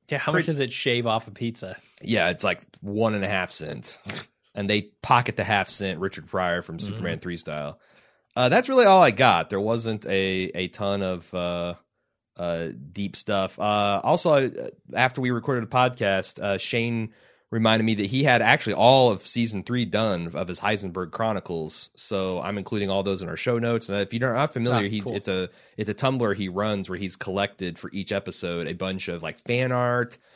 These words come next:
Speaker 2: and, like, you know, what, what do you call that? Uh, commercial art?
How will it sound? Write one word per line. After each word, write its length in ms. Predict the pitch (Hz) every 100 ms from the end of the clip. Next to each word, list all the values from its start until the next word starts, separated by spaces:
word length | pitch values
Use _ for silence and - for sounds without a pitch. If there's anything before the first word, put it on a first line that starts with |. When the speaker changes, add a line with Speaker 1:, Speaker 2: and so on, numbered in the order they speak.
| _ _ _
Speaker 2:
and, 280 | 90 92 92
like, 560 | 95 92 92 92 85 - _ _ _ _ _ _ _ _ _ _ _ _
you 220 | - 104
know, 240 | 95 90
what, 160 | 117 185
what 100 | 226
do 60 | 240
you 60 |
call 160 | 233 196
that? 280 | 151 123 113
Uh, 220 | 98 92
commercial 520 | - 120 139 - 170
art? 440 | 151 170 175 -